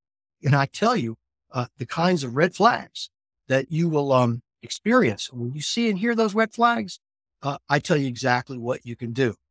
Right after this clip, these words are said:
to really put these folks on, on, on the defensive. If you don't do this, if you don't recognize the red flags, if you don't, um,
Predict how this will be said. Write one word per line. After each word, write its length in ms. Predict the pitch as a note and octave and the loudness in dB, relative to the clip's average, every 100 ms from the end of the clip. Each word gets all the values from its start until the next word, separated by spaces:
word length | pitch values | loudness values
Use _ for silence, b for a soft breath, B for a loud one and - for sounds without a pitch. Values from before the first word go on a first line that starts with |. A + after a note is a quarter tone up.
| _ | _
to 100 | A2+ | -10
really 500 | A2+ E3 F3+ E3 D3+ _ _ _ _ _ | 0 4 4 4 0 _ _ _ _ _
put 260 | - F3 - _ | 0 0 0 _
these 260 | C#3 C#3 - | -6 -4 -4
folks 440 | C#3+ C3 - - - | -4 -4 -4 -8 -6
on, 400 | B2 B2 A#2+ - _ _ _ _ _ _ _ _ | -2 0 -2 -8 _ _ _ _ _ _ _ _
on, 300 | C3+ C3 B2+ | -8 -4 -4
on 160 | D3 C3+ | 0 0
the 80 | A#2+ | -2
defensive. 480 | A2 B2 B2 - - _ _ _ | -2 0 0 -4 -14 _ _ _
If 140 | E3 F3+ | -6 -2
you 60 | |
don't 260 | D3 D#4+ D4 | 4 4 4
do 140 | C#3 | -4
this, 300 | G#2 - - | -4 -10 -12
if 120 | C#3 | -8
you 60 | D#3+ | 2
don't 200 | C4+ C#4+ | 4 4
recognize 520 | G3 F#3 E3 D#3+ D3 | 2 0 0 2 2
the 80 | C#3 | -2
red 180 | C3 - | -6 -4
flags, 360 | D3 A#2 G2+ | -2 -2 -4
if 120 | B2+ E3 | -10 -10
you 60 | |
don't, 360 | B2+ A3+ A#3+ A3+ _ _ _ _ _ _ - | 0 2 2 0 _ _ _ _ _ _ -2
um, 380 | C3 B2 A#2+ | 2 2 0